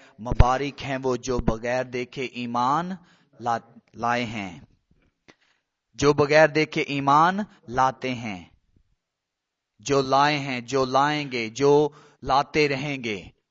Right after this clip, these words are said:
वो लोग मुबारक हैं। आप सब भी मुबारक हैं जिन्होंने यीशु मसीह पर ईमान रखा है, और वो लोग भी मुबारक हैं जिन्होंने पुराने अहदनामा में यीशु मसीह पर ईमान रखा,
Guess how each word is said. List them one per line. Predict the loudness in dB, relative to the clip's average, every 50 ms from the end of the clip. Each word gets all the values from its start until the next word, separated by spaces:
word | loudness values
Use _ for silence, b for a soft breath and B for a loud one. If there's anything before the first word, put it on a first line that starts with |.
| _ -2
वो | 2 4 4
लोग | 6 8 8 8 8 6 4 2 0 -2 b b b b -2
मुबारक | 0 6 8 8 8 8 6 2 0 -4 -6 -6
हैं। | -8 -8 -10 -12 -14 -18 -20 -20 _ _ _ _ _ _ _ 2
आप | 4 4 6 4 4
सब | 0 -2 -2 -2 -2 0 0 -2 -4 -6 -8 -16 _ _ _ _ _ _ _ _ _ _ _ _ _ _ _ _ _ _ _ _ _ _ -2
भी | -2
मुबारक | -2 -4 -4 0 0 2 2 0 -2 -4 -8 -8
हैं | -8 -8 -8 -8
जिन्होंने | -8 -10 -10 -10 -10 -8 -6 -6
यीशु | -4 -6 -6 -8 -10 -16
मसीह | -16 -12 -10 -10 -10 -8 -6
पर | -8 -8 -8 -8
ईमान | -10 -8 -6 -4 -2 -2 -2
रखा | -4 -4 -6 -4 -4 -4 -4
है, | -4 -4 -6 -6 -8 b b b b b
और | 2 4 4 4 2
वो | 2 0 0 2 2
लोग | 4 4 4 4 4 2 -2 -4
भी | -4 -4 -4
मुबारक | -4 -6 -4 0 4 4 4 4 4 0 -2 -6 -8
हैं | -8 -6 -6 -4 -6 -6 -8 b b b b b _
जिन्होंने | -6 -4 -4 0 0 0 0 0 -2 -4 -6 -8 -8 -10 -14 -20 _ _ _ _ _ _ _ 8
पुराने | 8 8 6 2 0 -2 -4 -6
अहदनामा | -6 -6 -8 -8 -8 -6 -4 -4 -2 -2 -2 -2 -4
में | -4 -6 -10
यीशु | -10 -10 -10 -8 -4 -4 -4
मसीह | -4 -6 -8 -8 -8
पर | -6 -6 -8 -8 -10
ईमान | -10 -8 -6 -4 -4 -4 -6
रखा, | -8 -10 -10 -10 -8 -8 -8 -10 -12 _